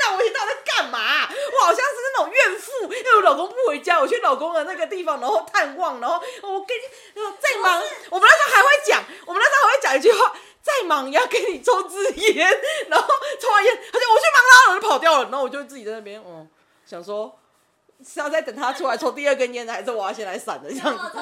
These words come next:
Speaker 2: 第二根烟大概是我下班后了。
Speaker 1: 对，他那时候我就想说：“哎，出来抽支烟。”然后可能还要等一下这样子，然后就只为了这样子，然后见上一面欸。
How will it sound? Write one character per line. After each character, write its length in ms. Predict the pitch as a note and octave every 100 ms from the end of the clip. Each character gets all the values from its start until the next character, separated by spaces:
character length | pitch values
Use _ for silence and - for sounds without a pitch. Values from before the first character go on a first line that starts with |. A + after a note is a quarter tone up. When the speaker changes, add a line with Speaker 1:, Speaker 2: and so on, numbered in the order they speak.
| F4
Speaker 2:
第 60 | F#4
二 60 |
根 100 | F4+
烟 160 | E4+ D#4+
大 80 | D#4+
概 160 | D#4+
是 80 | F4+
我 100 | -
下 300 | - C#4 C#4
班 240 | C4 B3+ D4
后 60 |
了。 240 | B3+ B3 -
Speaker 1:
对， 280 | G4+ D#4+ C4+
他 300 | - C5+ A4
那 160 | A#4+ B4+
时 60 | C5
候 60 | E4
我 40 |
就 120 | G#4+
想 100 | A4
说 60 | D#4
：“哎， 140 | D4+
出 80 | D4
来 100 | F4+
抽 140 | E4+
支 180 | C4 C#4
烟。” 260 | B3+ B3+ D4+ D#4
然 120 | - D4
后 200 | G#4 -
可 200 | - B3+
能 80 | A#3+
还 100 | A#3+
要 120 | D#4+
等 280 | C4 F#3+ F3+
一 60 |
下 220 | G3+ B3+
这 80 | G#3+
样 180 | A#3 G#3+
子， 160 | F3 F3
然 120 | A3+
后 140 | D4 - _ _
就 180 | F#4+ F4+
只 180 | - F#3+
为 240 | F#3 B3
了 100 | G3
这 100 | E3+
样 120 | G#3 F#3+
子， 160 | E3
然 120 | C#3+ E3
后 280 | G#3 F3 _ _ _ _ _
见 220 | - C4+ A3
上 180 | A3+ D3+
一 80 | D#3
面 240 | F3+ D3
欸。 120 | -